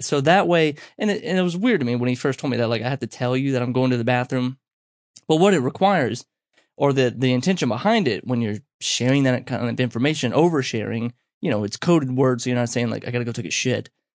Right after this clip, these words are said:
but at least you are saying, uh, you know,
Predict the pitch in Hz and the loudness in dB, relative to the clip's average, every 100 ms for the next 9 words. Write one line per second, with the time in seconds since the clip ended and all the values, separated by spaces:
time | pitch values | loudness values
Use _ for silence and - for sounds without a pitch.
0 | _ - 120 117 - 143 147 196 185 - | _ 0 0 0 -2 0 2 2 0 0
1 | 156 131 - 147 135 131 123 120 _ _ | 0 0 2 2 2 2 -2 -6 _ _
2 | - 123 117 117 110 _ _ - 131 110 | -4 0 2 0 -2 _ _ -4 -2 -4